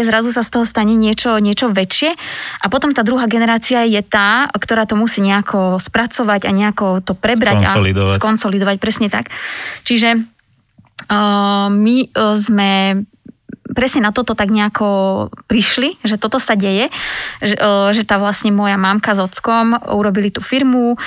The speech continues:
Speaker 1: boli tam teda nejaké procesy a tak ďalej, ale vlastne my už, e, ako, nazvime to, mladá generácia, ktorá má prístup,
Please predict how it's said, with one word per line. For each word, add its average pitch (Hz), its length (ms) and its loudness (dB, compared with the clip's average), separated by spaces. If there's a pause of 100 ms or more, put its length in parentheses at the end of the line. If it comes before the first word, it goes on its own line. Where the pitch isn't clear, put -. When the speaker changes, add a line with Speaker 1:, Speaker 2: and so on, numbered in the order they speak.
(260)
Speaker 1:
boli 208 80 2
tam 196 160 0
teda 190 240 0
nejaké 185 240 -2
procesy 220 720 0
a 180 80 -2
tak 175 160 -4
ďalej, 254 560 2
ale 196 160 0
vlastne 208 320 0
my 220 160 2
už, 233 320 0
e, 202 40 2 (120)
ako, 185 480 -2
nazvime 185 400 -2
to, 180 160 -4
mladá 208 240 0
generácia, 202 480 -2
ktorá 185 240 -4
má 180 140 0 (420)
prístup, 196 320 -2